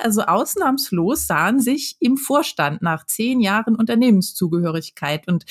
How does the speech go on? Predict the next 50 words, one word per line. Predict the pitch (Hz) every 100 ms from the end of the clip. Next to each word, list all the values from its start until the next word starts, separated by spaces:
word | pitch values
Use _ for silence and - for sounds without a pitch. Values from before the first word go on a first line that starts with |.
| - - - - - -
dann | 202 214
haben | 233 226
die |
mich | 214 233 -
angeguckt | 247 269 277 339 339 -
und, | 214 214
ähm, | 202 208 208 208 208
ich | 208 - 202 208
dachte | 208 185 202
so, | 196
um | 190
Gottes | 214 208 196
Willen, | 240 294 202
jetzt | 190 - 196 196
muss | 208 214
sie | 220
ja | 190 -
auch | 262
irgendwie | 226 226 208 202
was | 208 208
sagen. | 208 277 262
Aber | 190 - -
in | 196
meiner | 190 208 269 - 180
Welt | 226 320
damals | 190 180 185 180 -
gab's | 214 - -
keine | - 196 180 175
weiblichen | 185 185 - 190
Vorstände, | - 196 - 180
es | 165
gab | 202 190
auch | 180
keine | 220 196 -
Astronautin | 196 - 196 180 262 208 180
und |
es | -
gab, | 208 208 -
ähm, | 202 196 202
wenig | 214 254 247
Chefärztinnen. | - 320 - 202 185 - 196 196
Ich | 196 247
hatte | 285 -
keine | 220 180
Role | 180 180 175
Models. | 175 170 -
Und | 190
dann | 190
hab | 220 262
ich, | 254